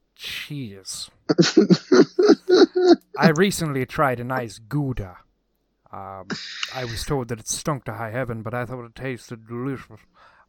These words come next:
Speaker 1: I eventually rubbed some on my body. Uh, that is how I bathe. It is quite nice. It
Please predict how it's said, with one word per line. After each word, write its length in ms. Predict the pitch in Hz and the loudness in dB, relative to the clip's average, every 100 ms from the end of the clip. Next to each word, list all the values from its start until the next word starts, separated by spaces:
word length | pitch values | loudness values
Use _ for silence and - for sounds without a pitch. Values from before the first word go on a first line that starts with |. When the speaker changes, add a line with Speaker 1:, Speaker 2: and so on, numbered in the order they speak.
| _ | _
Speaker 1:
I 360 | 113 113 110 117 | -14 -12 -14 -14
eventually 520 | 135 139 131 135 123 | -8 -6 -6 -8 -6
rubbed 380 | 117 131 123 113 | -2 -2 -2 -10
some 300 | - 120 117 | -8 -8 -8
on 200 | 127 117 | -10 -10
my 160 | 107 | -14
body. 440 | 107 123 120 110 101 _ _ _ _ _ _ | -8 -6 -6 -8 -12 _ _ _ _ _ _
Uh, 80 | 110 | -12
that 140 | 107 180 | 0 0
is 120 | 180 | 2
how 120 | 175 | 4
I 120 | 151 | 2
bathe. 640 | 127 107 139 139 107 87 85 - - _ _ _ | 0 -4 -4 -4 -8 -16 -20 -20 -20 _ _ _
It 80 | 107 | -20
is 180 | 104 - | -20 -20
quite 320 | - 120 107 - | -14 -14 -14 -18
nice. 520 | 98 101 92 80 | -18 -18 -18 -20
It 80 | _ | _